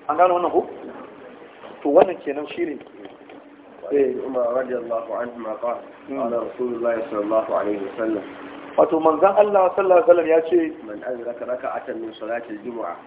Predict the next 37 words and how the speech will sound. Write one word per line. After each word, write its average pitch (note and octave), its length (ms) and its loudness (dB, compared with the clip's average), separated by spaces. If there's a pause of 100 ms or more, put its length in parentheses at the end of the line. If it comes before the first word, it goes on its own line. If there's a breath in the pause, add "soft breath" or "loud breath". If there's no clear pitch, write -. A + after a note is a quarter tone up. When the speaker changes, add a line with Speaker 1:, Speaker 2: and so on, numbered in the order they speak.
Speaker 1:
Duk A#3 140 2
wanda B3 220 8
ya G3 100 12
riske F#3 320 4
raka'a F#3+ 400 8
ɗaya F#3 120 4
daga D#3 220 0
sallar E3+ 300 4
Juma'a. D#3+ 400 0
Speaker 2:
Ghairiha. C3+ 480 -8 (320)
Speaker 1:
Da D3+ 80 4
waninta. E3 500 4 (220)
Speaker 2:
Falyudim. A#2 420 -8
Speaker 1:
Sallar G#3+ 260 8 (100)
Juma'a G3+ 500 6
da D#3 60 6
waninta, E3 500 2
kamar E3 240 0
sallar F3 320 4
asuba F#3 280 4
ko F3 120 4
azhar. C#3 300 0 (100)
Speaker 2:
Hmm. G2+ 200 -16 (280)
Falyudim A#2 380 -12 (120)
ilaiha A2+ 380 -10
ukhra. - 280 -12 (280)
Speaker 1:
To, D#3+ 140 4
ya E3 100 6
ƙara G#3 380 8
wani E3+ 280 0
zuwa E3+ 200 4
gare C#3+ 280 -2
ta. B2+ 120 -8 (120)
Speaker 2:
Wa G2+ 120 -18
qad G#2+ 240 -16
tamma B2 240 -14 (100)
salatu. G#2 380 -14